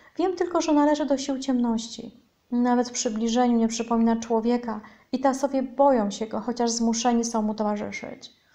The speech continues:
A więc musieliśmy iść dalej. Obeszliśmy jakoś cielsko martwego potwora, który stał się monstrualną tamą, częściowo zatrzymującą wody strumienia. Chociaż przedtem brodziliśmy w wodzie po kolana, teraz jej poziom szybko się podnosił.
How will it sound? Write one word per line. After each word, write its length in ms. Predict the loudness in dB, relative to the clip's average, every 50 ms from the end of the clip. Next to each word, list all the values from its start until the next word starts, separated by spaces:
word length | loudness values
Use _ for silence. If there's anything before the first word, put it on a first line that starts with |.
| _ _ _ _ _ _ _ _ _ _ _ _ _ _ _ _ _ _ _ _ _ -10
A 100 | -8 -6
więc 240 | -6 -8 -8 -8 -8
musieliśmy 560 | -8 -6 -6 -4 -4 -4 -6 -6 -4 -4 -6
iść 120 | -6 -6
dalej. 500 | -6 -4 -4 -4 -4 -6 -8 -10 -12 -14 -18 _ _ -20 -20 -20 -20 -20 -6 -4
Obeszliśmy 480 | 0 0 2 2 2 0 0 2 2
jakoś 260 | 2 2 2 0 -2 -2
cielsko 400 | 0 2 2 2 0 0 0 0
martwego 420 | 0 0 -2 -2 -2 -2 -2 -2
potwora, 500 | -2 -4 -6 -8 -4 -2 0 0 0 -2
który 200 | -4 -6 -6 -6
stał 260 | -6 -4 -2 -2 -2
się 120 | -4 -4 -2
monstrualną 720 | -2 0 0 0 -2 -2 -2 -2 -2 -2 -4 -4 -4 -2
tamą, 480 | 0 2 2 2 0 -2 -4 -6 -10 -14 -18 -20 -20 -18 _
częściowo 400 | -8 -8 -6 -4 -4 -2 -2 -2
zatrzymującą 600 | -4 -4 -4 -4 -4 -2 -2 -2 -2 -4 -6 -6
wody 220 | -6 -6 -8 -8 -10
strumienia. 640 | -12 -12 -12 -10 -10 -10 -10 -12 -14 -14 -16 -16 -18 -20 _ -20 _ _ _ _ _ _ _ _ -10 -10
Chociaż 260 | -4 -2 -2 -2 -2
przedtem 320 | -2 -4 -2 0 0 0
brodziliśmy 500 | 0 0 0 -2 -4 -6 -4 -2 -2 -2
w 40 | 0
wodzie 220 | -2 -2 -2 -2
po 140 | -4 -4 -6
kolana, 560 | -4 -2 -2 0 0 0 0 -2 -4 -6 -8 -8
teraz 220 | -8 -8 -6 -4
jej 100 | -6 -4
poziom 340 | -2 -2 -2 -2 -2 -4 -4
szybko 280 | -6 -6 -6 -8 -8 -8
się 140 | -8 -8
podnosił. 540 | -8 -10 -10 -10 -12 -12 -12 -14 -18 -18 -20